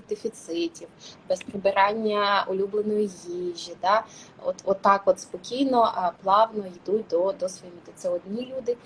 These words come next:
а є люди, які вже, наприклад, мали, е, розлади або порушення харчової поведінки, це зовсім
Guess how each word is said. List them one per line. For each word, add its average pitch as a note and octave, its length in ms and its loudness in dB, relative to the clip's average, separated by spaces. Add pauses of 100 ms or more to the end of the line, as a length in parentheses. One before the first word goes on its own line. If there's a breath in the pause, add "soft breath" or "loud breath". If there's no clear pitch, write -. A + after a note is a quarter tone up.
(180 soft breath)
а E3 60 -6
є G#3 200 0
люди, A#3 260 -4
які F#3 320 -8
вже, G3 180 -6
наприклад, G3+ 500 -6
мали, F3+ 600 2 (1080)
е, G3 240 0 (260)
розлади F3 340 4
або E3+ 280 2
порушення F#3 640 -10
харчової F3+ 440 -8
поведінки, F3 580 -10
це - 180 -10
зовсім G3+ 520 -4